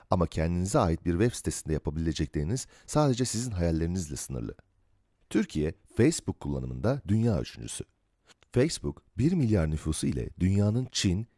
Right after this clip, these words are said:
Hindistan'dan sonraki üçüncü büyük ülkesi. Şimdi lütfen kendinize sorun.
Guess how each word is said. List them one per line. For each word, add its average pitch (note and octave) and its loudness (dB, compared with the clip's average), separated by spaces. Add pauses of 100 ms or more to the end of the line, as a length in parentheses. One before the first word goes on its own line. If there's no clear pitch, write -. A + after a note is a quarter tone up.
(100)
Hindistan'dan D#2+ 0
sonraki F2 -2 (280)
üçüncü B2+ 0
büyük D#2 0
ülkesi. - -8 (1700)
Şimdi G#3 0
lütfen G#2 2
kendinize E2+ -2
sorun. A1 -4